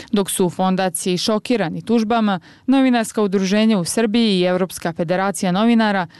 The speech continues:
taj potez vide kao dodatni pritisak na medije u Srbiji i slobodno novinarstvo. Detaljnije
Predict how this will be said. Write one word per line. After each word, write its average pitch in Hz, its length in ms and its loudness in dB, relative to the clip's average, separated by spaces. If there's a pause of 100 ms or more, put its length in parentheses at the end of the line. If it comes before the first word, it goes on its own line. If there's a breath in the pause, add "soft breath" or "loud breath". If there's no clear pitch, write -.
(160 loud breath)
taj 269 200 2
potez 226 500 -2
vide 202 320 0
kao 190 300 -2
dodatni 180 460 0
pritisak 175 520 -2
na 156 100 0
medije 170 320 0
u 160 60 -6
Srbiji 190 460 0 (220)
i 247 100 0
slobodno 160 500 -2
novinarstvo. 160 720 -2 (400 loud breath)
Detaljnije 170 640 0